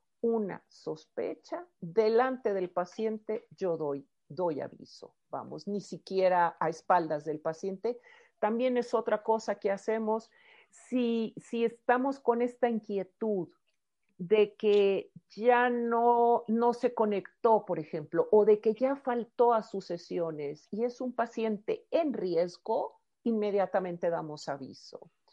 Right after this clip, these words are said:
Digamos que esta es la práctica, pero como aprovecho el foro y sé que muchos de mis compañeros, colegas terapeutas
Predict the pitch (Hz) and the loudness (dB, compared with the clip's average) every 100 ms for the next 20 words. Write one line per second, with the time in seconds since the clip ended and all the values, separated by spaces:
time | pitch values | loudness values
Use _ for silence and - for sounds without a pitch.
0 | _ - - 269 262 370 440 - - 320 | _ -20 -10 -4 0 0 0 -2 -6 -6
1 | - 262 226 190 - - 180 165 _ - | -6 -4 -2 -2 -2 -2 0 -2 _ -20
2 | 147 - 147 - _ _ _ - 269 247 | -18 -10 -10 -10 _ _ _ -2 2 2
3 | - 262 254 233 - 262 262 302 302 349 | 0 -2 0 -2 -2 -2 0 -2 0 -2
4 | 349 - 254 - 208 196 - - 220 208 | -6 -2 -2 0 -4 -6 -6 2 4 4
5 | 165 147 151 - - 202 208 196 214 214 | 2 0 -2 -10 -6 -4 -4 -4 -4 -4
6 | 202 180 175 - 180 175 170 180 170 165 | -8 -8 -10 -8 -8 -4 -4 -4 -6 -4
7 | 160 - 196 196 190 160 160 170 156 156 | -6 -6 -2 0 0 -2 -4 -4 -4 -2
8 | 170 160 - 147 165 - | -2 -2 -2 -2 -4 -6